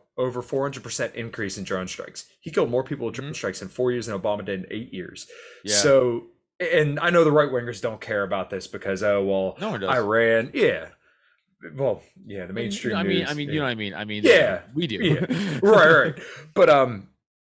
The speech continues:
Speaker 1: you know, it's sad. These are fucking terrible people.
Speaker 2: Mm-hmm.
Speaker 1: And then, of course, the mainstream news, the only time Trump ever acted presidential was when he bombed Syria.
Speaker 2: Oh, that was psychotic.
Speaker 1: Yep. And
Speaker 2: That
Speaker 1: then
Speaker 2: was fun.
Speaker 1: as soon as Biden pulls out of Afghanistan, the mainstream news flips on him.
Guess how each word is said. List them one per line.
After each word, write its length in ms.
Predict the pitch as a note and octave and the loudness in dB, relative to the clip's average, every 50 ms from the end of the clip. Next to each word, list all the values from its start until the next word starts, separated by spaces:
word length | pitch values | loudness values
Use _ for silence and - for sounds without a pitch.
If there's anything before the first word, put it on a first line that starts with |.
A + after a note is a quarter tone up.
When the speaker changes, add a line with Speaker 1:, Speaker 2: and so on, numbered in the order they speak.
| _ _ _ _ _ _ - | _ _ _ _ _ _ -12
Speaker 1:
you 140 | D#3+ E3 D3+ | -8 -6 -2
know, 100 | C3+ A#2+ | -2 -2
it's 160 | A#2+ A#2 - | -2 -4 -6
sad. 240 | - D#3 F3 G#3 F3 | -6 -4 -4 -4 -6
These 140 | D3+ A3 C#4+ | -8 -10 -12
are 80 | D#4+ | -14
fucking 340 | - - - F#3+ - - - _ - - | -14 -14 -16 -16 -16 -18 -20 _ -20 -12
terrible 380 | - F3 C4 C#4 A3 C3 A#2 - - - | -12 -10 -10 -10 -10 -10 -12 -14 -14 -14
people. 540 | - C#3+ D3 - - _ - - - - - _ _ _ | -10 -10 -10 -10 -10 _ -14 -14 -14 -16 -20 _ _ _
Speaker 2:
Mm-hmm. 200 | C3 A#2 B2 D3 D#3 | -16 -14 -14 -6 -2
Speaker 1:
And 400 | D#3 C#3+ C#3+ C#3 C3+ C3 B2 A2+ - | 0 2 2 2 0 -2 -8 -10 -8
then, 120 | C3+ C#3+ | -6 -6
of 140 | C3+ B2 - | -6 -8 -4
course, 340 | - F#3 E3 C#3 A#2+ - - | 0 0 0 0 0 -4 -12
the 100 | - G#2 | -14 -14
mainstream 440 | A#2 B2 C3+ D3 - - F3+ F3+ E3+ | -12 -12 -10 -10 -10 -8 -8 -8 -6
news, 220 | E3 D#3+ C#3 A#2+ | -6 -6 -6 -6
the 80 | A#2+ A#2 | -8 -8
only 180 | C3+ D3+ D#3 | -6 -8 -8
time 240 | D3+ D#3+ D#3+ D3+ C#3+ | -8 -8 -10 -10 -10
Trump 260 | D3 - F3 D#3 D3+ | -10 -12 -12 -10 -8
ever 200 | D3+ C3+ B2 B2+ C3 | -8 -6 -6 -4 -6
acted 260 | B2+ B2 - - - | -6 -8 -10 -18 -12
presidential 540 | - A#2+ A2+ - A2+ A#2 C3 C3+ - F3 D3+ | -10 -10 -10 -8 -8 -8 -8 -8 -8 -8 -8
was 160 | A2 - - | -8 -10 -12
when 80 | F#2 E2+ | -14 -16
he 80 | D#2 _ _ | -16 _ _
bombed 320 | - F#2 G2 G#2 A2+ A#2+ - | -8 -6 -4 -4 -4 -4 -4
Syria. 480 | - C3+ A#2+ G2+ F#2 E2+ E2+ E2 D#2 _ _ - | -2 -2 -2 -2 -4 -6 -10 -12 -14 _ _ -10
Speaker 2:
Oh, 160 | G2 G2 A#2+ | -10 -8 -6
that 120 | B2 A#2 A2+ | -6 -6 -6
was 140 | G#2+ G#2+ - | -6 -8 -10
psychotic. 520 | - A#2+ G#2+ G2+ G2 F#2+ F2+ F2 F2 F2 - _ _ _ _ | -10 -10 -10 -8 -8 -10 -8 -8 -10 -12 -14 _ _ _ _
Speaker 1:
Yep. 260 | - D#3+ C#3 - - - _ _ _ _ - | 0 0 0 0 -2 -12 _ _ _ _ -2
And 180 | D3 C#3+ D3 C#3+ | 0 2 4 4
Speaker 2:
That 40 | D3 | 4
Speaker 1:
then 160 | C#3+ C#3+ C#3+ C3+ | 6 4 4 2
Speaker 2:
was 80 | C3+ | -2
fun. 140 | - F#2 - | -6 -2 0
Speaker 1:
as 140 | D#3 D3 - | 2 2 2
soon 240 | - D3+ D#3 D#3 E3 | 2 2 2 2 2
as 100 | D#3 - | 0 0
Biden 380 | - D3 C#3 D3 D#3 D#3 D#3 D3+ | 0 2 2 4 4 2 0 0
pulls 240 | D3+ D#3 D3+ C#3 | -2 -4 0 2
out 120 | D#3 D#3 D3+ | 2 2 2
of 80 | C#3+ | 2
Afghanistan, 760 | C#3+ D3 C#3+ C#3 - D3 C#3+ D3+ D#3+ D#3+ D#3 - F#3 F#3 F3 C#3+ | 0 0 -2 -4 -6 -6 -6 -6 -6 -6 -8 -6 -4 -4 -4 -4
the 80 | A2+ | -4
mainstream 420 | A#2 B2+ D3 D3 - - E3+ E3 D#3 | -6 -6 -6 -6 -6 -6 -6 -4 -2
news 240 | D#3 D#3 D3+ D3 | -2 -2 -2 -4
flips 340 | - - D#3 D3+ C#3+ - - | -6 -4 -4 -4 -4 -4 -8
on 200 | B2+ G2+ F2 F2 | -8 -6 -8 -10
him. 140 | F2 F2 F2+ | -12 -14 -16